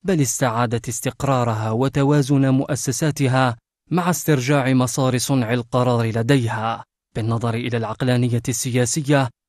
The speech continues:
التي بلغت الجزائر أعلى درجاتها، والتي تعد حجر أساس بناء دولة متماسكة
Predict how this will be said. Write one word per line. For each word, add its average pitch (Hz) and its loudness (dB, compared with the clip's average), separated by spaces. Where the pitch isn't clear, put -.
التي 147 2
بلغت 175 0
الجزائر 135 0
أعلى 127 0
درجاتها، 131 0
والتي 120 -4
تعد 127 0
حجر 165 0
أساس 143 0
بناء 131 2
دولة 127 2
متماسكة 123 0